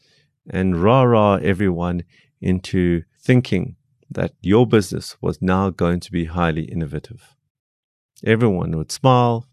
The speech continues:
maybe get a bit excited, and go back to their office. A completely free and more effective technique would be to include innovation in every agenda of every meeting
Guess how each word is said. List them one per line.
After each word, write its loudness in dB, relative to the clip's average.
maybe 0
get -4
a -10
bit -6
excited, 0
and -4
go 4
back -2
to -8
their -4
office. -8
A -8
completely 2
free -2
and 0
more 2
effective -4
technique -4
would -4
be 0
to 2
include 2
innovation 2
in 0
every 0
agenda 0
of -2
every 0
meeting -2